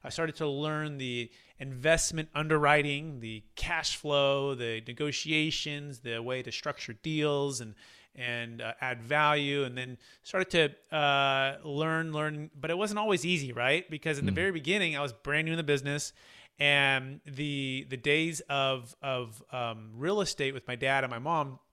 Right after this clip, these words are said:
Speaker 1: everything took a big shift. You know, they got divorced when I was young, so I went from, like,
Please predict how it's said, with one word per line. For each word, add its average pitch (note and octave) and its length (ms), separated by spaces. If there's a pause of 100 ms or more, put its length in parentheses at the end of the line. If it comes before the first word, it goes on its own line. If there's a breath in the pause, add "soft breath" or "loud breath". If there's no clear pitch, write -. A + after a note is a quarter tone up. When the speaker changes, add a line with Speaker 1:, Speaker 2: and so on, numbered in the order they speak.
(520)
Speaker 1:
everything D3+ 260
took C3 100
a A#2+ 100
big D3 240
shift. - 480
You B2 80
know, A#2+ 40
they C3+ 100
got D3 120
divorced C3+ 400
when C3 100
I B2 40
was A2+ 180
young, C3+ 260 (380 soft breath)
so C#3 160
I B2+ 40
went D3 260
from, C#3 380
like, B2 180